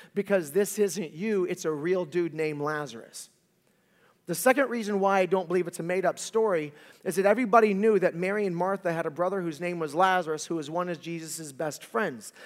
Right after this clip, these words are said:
Lazarus was a very popular person and very well-known person to the religious leaders in Jerusalem. So if I'm going to make up a story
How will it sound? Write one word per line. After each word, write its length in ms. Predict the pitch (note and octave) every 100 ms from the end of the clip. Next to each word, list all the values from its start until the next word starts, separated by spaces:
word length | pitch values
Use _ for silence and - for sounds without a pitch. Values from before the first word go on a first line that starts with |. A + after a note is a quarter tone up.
| -
Lazarus 460 | C3+ F#3+ F#3 F#3+ E3
was 160 | D#3+
a 80 | E3
very 340 | C#3 F#3+ G#3 G3+
popular 520 | - G3 - F#3 F3
person 420 | - F3 F#3 F3
and 160 | E3+ E3
very 240 | E3+ E3+
well-known 680 | D#3 D3+ F#3 G#3 F#3+ F3+ E3+
person 400 | - F3+ F3+ E3
to 80 | D#3
the 80 | D3
religious 400 | D#3+ F3+ D#3 -
leaders 380 | F3+ A3 A#3 - - - -
in 240 | G3 G3
Jerusalem. 640 | D#3 D#3+ G3 G3 - C3+ -
So 140 | - E3
if 100 | -
I'm 180 | G3+ A#3
going 220 | A3 G#3+
to 80 | F3+
make 240 | G3 G3
up 140 | F3 D#3
a 40 |
story 580 | - - A3+ G3+ D3